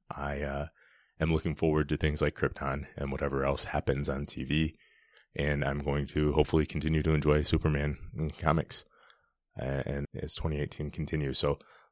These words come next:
lots of good things, lots of good things to look forward to, and, and hopefully more.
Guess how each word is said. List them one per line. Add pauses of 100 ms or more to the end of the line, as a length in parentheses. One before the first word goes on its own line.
lots
of
good
things, (120)
lots
of
good
things
to
look
forward
to,
and,
and
hopefully
more.